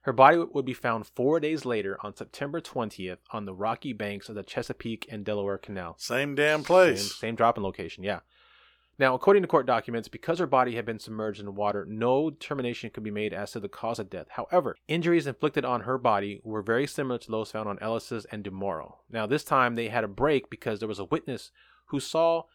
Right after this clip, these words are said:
Speaker 1: Michelle Gordon get into Pinnell's blue van before her disappearance.
Speaker 2: Aha.
Speaker 1: That would not be his last victim.
Speaker 2: Of course not.
Speaker 1: No, three days later,
Speaker 2: Ay.
Speaker 1: three days, he is ramping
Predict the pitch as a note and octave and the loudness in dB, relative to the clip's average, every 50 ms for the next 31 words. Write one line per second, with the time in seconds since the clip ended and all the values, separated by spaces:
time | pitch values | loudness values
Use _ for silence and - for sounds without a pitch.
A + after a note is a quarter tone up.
0 | _ _ _ C3+ C3 - C#3+ C3+ C3 A#2 A#2 A#2 A2 G#2 G2+ G2+ G2 A#2 A#2+ C3+ | _ _ _ -8 -4 -2 0 -2 -2 0 0 -2 -2 -2 -4 -6 -4 -2 -2 -2
1 | D3+ D3 C#3 - C3+ - - A#2 A2+ A2 A2 G#2+ G2+ G2 F#2 G#2 A#2 D3 E3 C3 | -2 -4 -6 -8 -8 -6 -4 -4 -2 -2 -4 -4 -6 -8 -4 0 2 2 2 2
2 | B2 A2 G#2+ G#2 G2+ G2+ - - G2+ - - A2+ A2 G2 G#2+ G2+ - G2 - - | 0 -2 -2 -4 -6 -6 -8 -12 -12 -6 -2 -2 -2 -2 -2 -6 -8 -10 -10 -12
3 | - - F#2 D#2 - - - - - - - - - - - - A#2 C#3 D3 C3 | -12 -12 -12 -14 -14 -18 -20 -20 -18 -18 -18 -18 -14 -10 -6 0 4 4 4 4
4 | - - - - _ _ _ - A2+ A#2 A#2 A#2+ A2+ A#2 A#2+ A#2+ A2+ A2+ A2 A2 | 4 0 -6 -12 _ _ _ -2 -2 0 0 0 -2 0 0 -2 0 -2 -4 -4
5 | G2+ G2 G#2 G2 F#2 - - F#2+ - - - - _ _ _ _ _ _ - A2 | -4 -4 -4 -6 -6 -6 -8 -8 -8 -10 -16 -18 _ _ _ _ _ _ -20 -20
6 | A#2 - - - C#4 D4 C4 - - A#2+ A2+ G#2 E2+ D2+ C#2+ - _ - - - | -20 -14 -10 -6 -4 -4 -4 -4 -4 -6 -6 -8 -8 -10 -12 -14 _ -20 -20 -20
7 | - - - - A2 G#2 G2 F#2 F2+ - - - C#3+ E3+ G3+ A3 G3+ F#3+ F#3 F3 | -20 -20 -16 -8 -6 -6 -6 -6 -8 -6 -2 0 0 0 4 4 4 4 4 2
8 | D3+ C#3+ C#3 C3+ C3+ C#3+ D#3+ D#3 C3 F#2 D#2+ - _ _ _ _ - - C3 C#3+ | 0 -2 0 0 0 0 2 0 0 -2 -2 -8 _ _ _ _ -8 -4 -2 0
9 | D3 C3+ G#2+ D#2+ - - - - - _ _ - A#2+ C3+ D3+ E3+ F#3 E3 D#3 D3 | 0 0 -2 -4 -8 -14 -18 -18 -20 _ _ -4 -2 0 0 0 2 2 2 2
10 | C#3 A#2 A2 - C3+ C3+ C#3+ D3 C3+ A2+ G2+ G2+ - - - _ _ _ - E2+ | 2 0 -2 -6 -8 -6 -4 -4 -4 -4 -6 -12 -16 -20 -20 _ _ _ -14 -8
11 | G2 A#2 D3 F3 E3 D3 - | -4 -2 0 0 -2 -4 -8